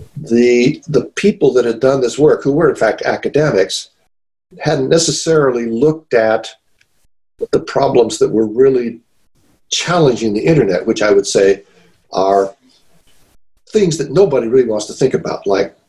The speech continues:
the complexity of management, security, economics. They still want to optimize the data plane.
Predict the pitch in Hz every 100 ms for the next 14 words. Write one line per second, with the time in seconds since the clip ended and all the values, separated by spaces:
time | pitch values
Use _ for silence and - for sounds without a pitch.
0 | _ _ - - 117 - 156 - 127 107
1 | 107 110 110 107 104 104 - - _ _
2 | _ _ _ - - - - 120 117 110
3 | 104 104 104 95 - _ _ _ _ _
4 | _ - - 104 101 104 104 - 165 -
5 | 220 147 123 127 - 107 98 98 107 101
6 | - 87 78